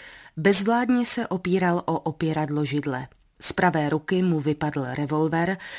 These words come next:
a obličej byl zaplaven krví. O sebevraždě bylo okamžitě informováno místní velitelství a generální štáb. Dopoledne do hotelu dorazila vojenská komise, která prozkoumala místo činu.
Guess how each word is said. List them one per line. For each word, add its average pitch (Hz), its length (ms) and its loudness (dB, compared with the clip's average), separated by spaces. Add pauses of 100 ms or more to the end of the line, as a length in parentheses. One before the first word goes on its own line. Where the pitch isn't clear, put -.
(280)
a 170 160 6
obličej 233 500 2
byl 151 300 0
zaplaven 160 640 0
krví. 147 440 -4 (1400)
O 180 100 2
sebevraždě 247 760 2
bylo 220 300 2
okamžitě 196 680 0
informováno 165 920 0
místní 160 480 0
velitelství 170 800 -2
a 156 200 -4
generální 156 720 0
štáb. 156 440 -2 (500)
Dopoledne 165 720 2
do 160 140 0
hotelu 147 400 0
dorazila 147 520 0
vojenská 143 600 -2
komise, 160 540 -2 (460)
která 214 400 2
prozkoumala 214 880 0
místo 185 420 0
činu. 180 440 2